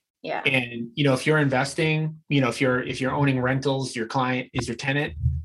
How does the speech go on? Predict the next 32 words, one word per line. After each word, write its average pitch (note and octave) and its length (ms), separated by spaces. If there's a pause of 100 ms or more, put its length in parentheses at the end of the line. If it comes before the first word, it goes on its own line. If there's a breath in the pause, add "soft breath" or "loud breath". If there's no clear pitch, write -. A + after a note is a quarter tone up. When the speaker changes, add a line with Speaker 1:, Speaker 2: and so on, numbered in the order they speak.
(120)
Speaker 2:
If - 140
you're B2+ 80
flipping, C#3+ 600
your, B2 140
your B2+ 220
client's C3 400
your B2 100
end C3 220
buyer, B2+ 640
and C3+ 200
knowing C#3+ 340
that C3 180
person, B2+ 380
knowing B2+ 220
what B2+ 140
they B2 140
want A#2 420
and A#2+ 180
giving C3 300
them A#2+ 140
the A2+ 80
product A#2+ 400
that C#3 80
they D3 140
want. D#3 340 (560 soft breath)
Um, B2+ 500
so C#3+ 300
obviously C#3 560 (220)
it's B2+ 200
coming, B2 540
you B2+ 80
know, G#2+ 260